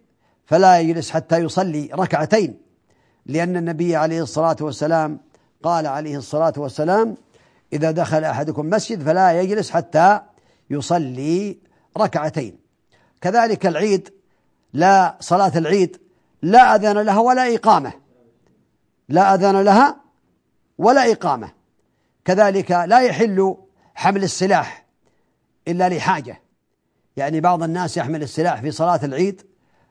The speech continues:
خاصة البادية أو أهل القرى، هذا لا يجوز لهم أن يعملوا هذا، لأن النبي عليه الصلاة والسلام نهى عن ذلك إلا لحاجة،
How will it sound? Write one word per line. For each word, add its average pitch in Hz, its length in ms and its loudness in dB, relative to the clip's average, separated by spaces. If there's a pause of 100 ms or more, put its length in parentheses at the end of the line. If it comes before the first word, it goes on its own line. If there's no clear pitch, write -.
(420)
خاصة 160 440 -2
البادية 160 680 0 (580)
أو 160 300 -2 (100)
أهل 143 200 -4
القرى، 165 500 0 (480)
هذا 139 240 0
لا 202 160 6
يجوز 170 260 -2
لهم 170 280 -2
أن 156 120 -6
يعملوا 156 400 -4
هذا، 175 200 0
لأن 175 280 -2
النبي 170 380 -4
عليه 147 240 -4
الصلاة 147 220 -6
والسلام 180 420 -2
نهى 175 140 2
عن 170 240 0
ذلك 160 440 2 (920)
إلا 311 200 4
لحاجة، 131 380 -4